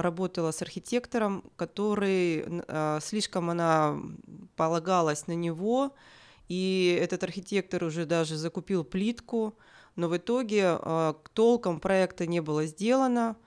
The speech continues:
Были какие-то отдельно взятые, разработанные элементы, которые ей, в принципе, не нравились, и, э, знакомый посоветовал обратиться к нам. Как результат сотрудничества получился вот такой проект,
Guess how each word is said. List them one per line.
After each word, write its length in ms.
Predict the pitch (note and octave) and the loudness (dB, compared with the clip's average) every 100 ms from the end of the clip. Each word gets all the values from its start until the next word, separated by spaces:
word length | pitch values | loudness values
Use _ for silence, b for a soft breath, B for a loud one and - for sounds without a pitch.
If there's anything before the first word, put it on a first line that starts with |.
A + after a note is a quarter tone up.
| b b b | b b b
Были 280 | - D#3+ G#3+ | -4 0 2
какие-то 520 | G3+ F#3 - F#3 F3 | 2 0 -2 0 2
отдельно 560 | C3 E3+ D#3+ G#3 F#3 F3 | 4 2 2 2 4 2
взятые, 640 | D#3+ E3+ F#3 F3 F3+ D#3+ | 2 4 4 4 4 4
разработанные 720 | D#3+ D#3+ E3+ E3 F#3 F3+ E3 D#3+ | 6 4 2 0 -2 0 0 0
элементы, 420 | F3 G3+ B3+ A#3 | 0 0 0 -2
которые 400 | F#3+ F3 E3+ E3+ | -6 -4 -2 0
ей, 60 | E3 | -2
в 60 | |
принципе, 460 | - F#3+ F3+ - E3 | -2 -2 -2 -4 -4
не 100 | E3+ | -2
нравились, 680 | F3+ G#3 B3+ A#3+ A3+ - - B B B B - | 4 4 4 0 -2 -4 -14 B B B B -10
и, 640 | F#3 F#3 F#3 F#3 F3+ F3 | -6 -2 0 4 4 6
э, 260 | E3 D#3+ C#3+ | 4 2 -2
знакомый 680 | D#3+ F#3 F#3 B3 C4+ B3+ G#3 | -4 -4 0 0 2 2 0
посоветовал 600 | - F3 F#3 G#3 A3+ F3+ | -4 -4 -2 -2 0 -4
обратиться 420 | D3+ D3+ G3+ F3+ | -4 -8 -6 -8
к 80 | - | -4
нам. 340 | E3 C#3 C3 - _ B B A#2 B B B _ | -2 0 -2 -10 _ B B -10 B B B _
Как 200 | - F#3 | -4 -2
результат 480 | G#3+ G#3 G3 G#3 G3+ | 0 -2 2 4 4
сотрудничества 800 | G#3+ G#3+ B3+ C4+ A#3+ G#3 - F#3+ | 0 0 0 0 0 -4 -4 -2
получился 960 | F3+ F3 - G#3 G3 - F3+ D#3 D3+ D3 | 0 0 0 0 0 0 2 4 2 -2
вот 200 | D3 E3+ | -6 -6
такой 240 | E3+ F3+ | -2 -2
проект, 600 | - E3+ F3+ A#3 - - | 0 2 4 2 -2 -20